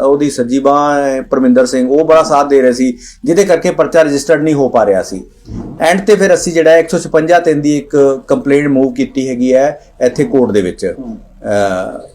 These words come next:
Speaker 1: ਜੁਡੀਸ਼ੀਅਲ, ਅ, ਕੋਰਟ ਦੇ ਵਿੱਚ ਕਰਕੇ ਅਸੀਂ ਉਸ ਤੋਂ ਬਾਅਦ ਇੱਕ ਅਸੀਂ ਰਿਟ ਪਟੀਸ਼ਨ ਪਾਈ ਹੈਗੀ ਹੈ ਹਾਈ ਕੋਰਟ ਦੇ ਵਿੱਚ। ਹਾਈ ਕੋਰਟ ਦੀ ਰਿਟ ਪਟੀਸ਼ਨ ਦੇ ਵਿੱਚ ਐਂਡ ਦੇ ਉੱਤੇ ਇਹਨਾਂ ਨੇ ਇੱਕ ਰਿਪੋਰਟ ਪੇਸ਼ ਕੀਤੀ,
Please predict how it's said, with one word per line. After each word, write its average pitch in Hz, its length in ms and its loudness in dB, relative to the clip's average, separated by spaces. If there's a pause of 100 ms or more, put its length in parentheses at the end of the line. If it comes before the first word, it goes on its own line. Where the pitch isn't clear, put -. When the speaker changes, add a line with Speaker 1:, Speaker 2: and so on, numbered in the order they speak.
(120)
Speaker 1:
ਜੁਡੀਸ਼ੀਅਲ, 147 600 0
ਅ, 104 880 0 (180)
ਕੋਰਟ 131 200 0
ਦੇ 147 80 0
ਵਿੱਚ 143 160 -2
ਕਰਕੇ 156 400 0
ਅਸੀਂ 180 260 -4 (260)
ਉਸ 160 180 0
ਤੋਂ 196 120 0
ਬਾਅਦ 190 260 2
ਇੱਕ 175 300 -2
ਅਸੀਂ 190 320 0
ਰਿਟ 160 260 0
ਪਟੀਸ਼ਨ 170 640 -2 (280)
ਪਾਈ 147 240 2
ਹੈਗੀ 143 280 -2
ਹੈ 156 360 2
ਹਾਈ 143 120 2
ਕੋਰਟ 131 260 -2
ਦੇ 107 80 -2
ਵਿੱਚ। - 300 -10 (1160)
ਹਾਈ 208 160 4
ਕੋਰਟ 220 320 2
ਦੀ 202 120 2
ਰਿਟ 190 180 0
ਪਟੀਸ਼ਨ 180 380 -4
ਦੇ 175 80 2
ਵਿੱਚ 156 320 0 (400)
ਐਂਡ 156 260 0
ਦੇ 156 120 0
ਉੱਤੇ 147 280 -2
ਇਹਨਾਂ 151 380 0
ਨੇ 139 240 0
ਇੱਕ 143 340 -4 (260)
ਰਿਪੋਰਟ 165 380 2
ਪੇਸ਼ 156 280 0
ਕੀਤੀ, 135 500 -2